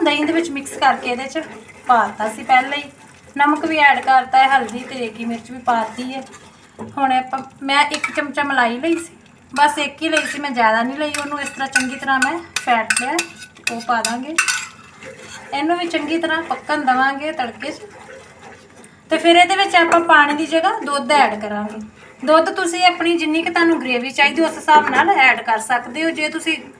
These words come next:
ਇਹਦੀ ਗ੍ਰੇਵੀ ਗਾੜੀ ਰੱਖਣੀ ਹੈ ਤਾਂ ਥੋੜ੍ਹਾ ਘੱਟ ਦੁੱਧ ਪਾਓ, ਜੇ ਥੋੜ੍ਹੀ ਪਤਲੀ ਰੱਖਣੀ ਹੈ ਤਾਂ ਤੁਸੀਂ ਥੋੜ੍ਹਾ ਦੁੱਧ ਵੱਧ ਪਾ ਸਕਦੇ ਹੋ। ਮੈਂ ਤੁਹਾਨੂੰ ਦੱਸਦੀ ਹਾਂ ਕਿ ਮੈਂ ਕਿੰਨਾ ਕੁ ਇਹਦੇ ਵਿੱਚ ਦੁੱਧ ਪਾਵਾਂਗੀ। ਹੁਣ ਆਪਾਂ ਜੀ ਚੈੱਕ ਕਰਦੇ ਹਾਂ ਆਪਣੀ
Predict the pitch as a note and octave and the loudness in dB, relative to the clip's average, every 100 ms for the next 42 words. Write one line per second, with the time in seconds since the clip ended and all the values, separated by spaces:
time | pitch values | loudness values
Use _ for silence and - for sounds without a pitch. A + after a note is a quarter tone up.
0 | - D4 D4+ C4+ C#4+ C4+ A#3+ B3 E4 F4 | -10 -6 -6 -4 -4 -2 2 4 4 2
1 | E4+ D4+ C#4+ C#4+ - C#4+ C#4 C#4+ C#4 A#3+ | 0 -4 -4 -6 -6 -2 2 2 2 -2
2 | B3 B3+ D#4+ D#4 D#4 - - - - - | -6 -4 2 2 2 -4 -18 -20 -16 -4
3 | D#4 E4 E4+ F4 E4 - D4+ F4 F4+ D#4 | 0 4 4 2 -2 -4 -2 -2 -2 -2
4 | C#4+ C#4+ C#4+ C#4 C4+ C#4 C4+ C4 B3 A#3+ | -4 -4 -6 -10 -12 -12 -6 -4 -4 -6
5 | A3+ A3+ A3 - A3 - G#3 G3+ G#3+ A3+ | -4 -4 -4 -2 -2 -2 -10 -10 -10 -10
6 | - - - D4 D4+ E4+ E4+ D#4+ C4 C4 | -14 -20 -6 2 2 4 2 4 4 4
7 | D#4+ D#4+ D#4+ D#4 D4 C4 B3 B3+ B3+ C4 | -4 -2 -2 -2 -4 -4 -4 -4 -6 -8
8 | B3+ F4 F4+ - - - B3+ A#3 A3 G#3+ | -10 -10 -12 -16 -20 -14 -8 -6 -6 -2
9 | G#3 G#3 G#3 G3+ - - - - - - | -2 -4 -8 -10 -14 -20 -20 -20 -20 -20
10 | - _ - D#4+ E4 D#4+ D#4+ D#4+ E4 E4+ | -20 _ -8 0 6 6 6 2 2 2
11 | E4 F4 E4+ D4+ A3+ C#4+ C#4 B3+ C#4 | 2 2 6 4 4 4 4 4 -2